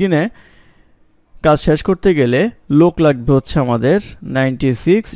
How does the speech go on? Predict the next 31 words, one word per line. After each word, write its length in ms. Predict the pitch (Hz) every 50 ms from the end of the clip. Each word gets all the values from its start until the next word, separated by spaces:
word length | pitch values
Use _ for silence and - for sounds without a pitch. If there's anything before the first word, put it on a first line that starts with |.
| -
ডিভাইডেড 360 | 135 135 123 123 123 117 113 110 - -
বাই 140 | 127 165 214 240 - _ _ _ _ -
টু 100 | - 156 131 110 - - - _ _ _ _ - - 175
equal 340 | 175 - - 180 156 139 135 123 -
to 60 | 131 120 110
আসবে 220 | 110 107 135 113 117 117
হচ্ছে 220 | 113 - - - 156 127
আমাদের 300 | 120 127 120 143 196 240 240 - - - - - - - - _ - -
ফর্টি 360 | - 156 139 127 - 147 185 220 - - 131 135
এইট 160 | 135 120 - - 120
man, 160 | 117 110 110 110 123
অর্থাৎ 220 | 120 - 170 160 - - 120 135
আটচল্লিশ 420 | 127 - - 165 147 139 143 139 123 180
জন 120 | 220 220 180 135
ম্যান 160 | 127 127 127 127 127
লাগবে 260 | 123 117 117 113 123 120
হচ্ছে 200 | 117 - - 208 202 165
কাজটা 220 | 131 117 - 131 120 - 127
শেষ 120 | 120 - - 123
করতে। 220 | 117 - - 117 104 - - - - _ _ _ _ _ _ _ _ _ _ _ - 160 156
আমাদের 260 | 165 165 156 156 139 - -
প্রশ্নে 260 | 156 147 - 226 226 208
বলা 160 | 190 160 147 135 127
হয়েছে, 260 | 123 123 120 - 185 185 160 147
"How 120 | 151 160 170 175
many 160 | 170 165 160 139 131 139
more 180 | 165 196 196 175 151 131
men 200 | 127 131 151 185 208 202 - - - - -
are 100 | 139 135 127 139
to 40 | 147 135 135
be 80 | 139